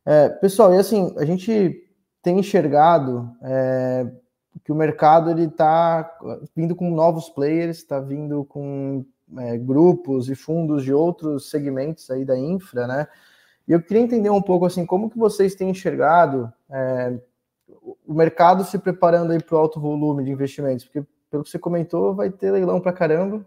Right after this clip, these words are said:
né? E, é, assim, o mercado, de uma certa forma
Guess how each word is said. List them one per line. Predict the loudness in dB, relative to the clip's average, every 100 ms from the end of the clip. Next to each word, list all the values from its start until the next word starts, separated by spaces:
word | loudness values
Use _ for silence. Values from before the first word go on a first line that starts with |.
| _
né? | -8 -6 -4 -6 -8
E, | -8 -4 -4 -2 -4 -6 _ _ _ _ _
é, | -4 0 0 -2
assim, | -8 -4 -4 -4
o | -2
mercado, | 0 2 4 4 4 0 0 -4
de | -4
uma | 0 2
certa | 2 2 0
forma | -2 2 2 2 0 -6